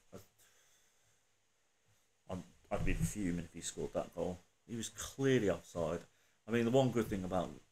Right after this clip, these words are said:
I mean, I know I don't like V A R, but at least with V A R, it would have, like, disallowed goals like that.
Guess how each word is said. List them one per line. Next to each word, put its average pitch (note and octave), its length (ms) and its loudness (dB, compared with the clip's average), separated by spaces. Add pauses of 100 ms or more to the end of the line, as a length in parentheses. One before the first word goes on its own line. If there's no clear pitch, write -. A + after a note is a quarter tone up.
I F#2+ 40 -14
mean, G2 200 -2
I G#2 40 0
know G2 280 4
I - 20 4
don't F2 200 2
like E2 220 -2
V F2 100 -2
A E2+ 140 0
R, D#2+ 240 0
but F2+ 200 0 (480)
at A2 60 0
least C3 240 2
with G2 180 0
V G#2 140 6
A F#2+ 120 6
R, F2+ 260 4
it D2+ 120 -4
would F2 120 -6
have, E2+ 160 0 (140)
like, E2 240 -8
disallowed E2 540 -4
goals D#2 240 -2
like D2 140 -8
that. D#2+ 220 -10